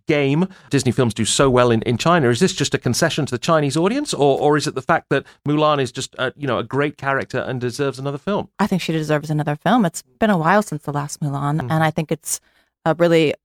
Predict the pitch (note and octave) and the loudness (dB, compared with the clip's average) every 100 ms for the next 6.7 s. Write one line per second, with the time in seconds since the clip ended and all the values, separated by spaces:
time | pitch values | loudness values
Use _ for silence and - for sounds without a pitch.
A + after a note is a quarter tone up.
0 | - G3+ C#3+ D#3 - D#3+ D3 - D3+ D#3 | 0 2 2 0 -4 -6 -4 -2 0 0
1 | B2 C#3+ - E3+ F3 F3 F3 E3 D3+ D#3 | -2 -6 -2 -2 0 0 -2 -6 -4 -4
2 | D#3 D3+ - - E3+ - G3 G3+ A#3 - | -2 -2 -2 -6 -4 0 2 4 2 0
3 | F3+ - G#3 G#3+ G#3 F#3+ F3 F3+ F3+ F3+ | -2 2 2 2 2 0 -2 -2 0 0
4 | F3+ _ - A3+ F#3 F3+ F3 E3 - - | -2 _ 0 2 2 2 4 2 -2 0
5 | E3 D#3+ F3 D4 - D3 F#3 B3 _ _ | 2 4 4 2 0 2 2 0 _ _
6 | - D#3 D3+ D3+ D3 - D#3+ | -4 0 2 0 -4 0 0